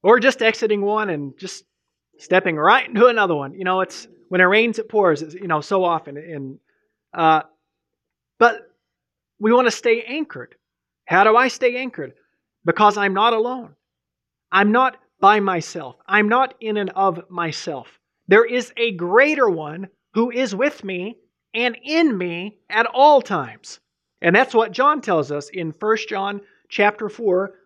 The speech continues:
verse four. Well, well, First John four, First John five, four, let me say, uh, John tells us, "This is our victory that overcomes the world, our faith."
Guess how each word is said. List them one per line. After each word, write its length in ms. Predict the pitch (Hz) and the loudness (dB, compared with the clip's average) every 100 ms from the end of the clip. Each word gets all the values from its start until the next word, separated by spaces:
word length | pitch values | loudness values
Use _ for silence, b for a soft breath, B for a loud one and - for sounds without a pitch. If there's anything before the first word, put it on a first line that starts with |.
| b | b
verse 280 | 160 226 262 | 2 2 2
four. 460 | - 156 147 196 196 b b b | -6 -6 -2 -4 -6 b b b
Well, 200 | 208 208 | 2 4
well, 160 | 220 | 4
First 300 | 214 220 214 | 4 2 0
John 200 | 220 196 | -2 -4
four, 380 | - 190 185 175 _ _ _ _ _ _ - | -4 -4 -4 -6 _ _ _ _ _ _ 0
First 240 | 220 247 | 4 4
John 240 | 254 208 185 | 2 0 0
five, 520 | - 262 262 196 143 _ | -2 0 2 0 -2 _
four, 380 | - 147 160 240 - _ _ _ _ _ _ - | -8 -4 -2 -4 -10 _ _ _ _ _ _ -14
let 100 | 143 | -10
me 80 | 135 | -6
say, 300 | 151 190 - b b b | -2 -2 -4 b b b
uh, 260 | 170 175 175 175 | 2 2 2 -2
John 320 | 185 202 196 | 0 0 0
tells 300 | 208 214 196 | -2 -4 -2
us, 240 | 190 185 - _ _ | -4 -4 -10 _ _
"This 360 | 143 151 262 - | -4 2 2 0
is 400 | - 226 254 240 - | -8 -4 -2 -4 -6
our 280 | 185 202 202 | -2 0 0
victory 760 | 160 190 262 - 160 160 185 190 _ - | -2 -4 -6 -6 -6 -6 -8 -12 _ -2
that 160 | 170 | 4
overcomes 640 | 196 190 208 208 233 220 175 | 6 4 2 -2 -4 -4 -2
the 120 | 165 | -2
world, 460 | 156 151 151 170 165 _ _ _ _ | -2 -4 -4 -6 -8 _ _ _ _
our 520 | 165 170 175 180 175 - _ | 0 4 4 2 -2 -6 _
faith." 680 | _ - 185 165 127 - - | _ -2 2 2 0 -14 -20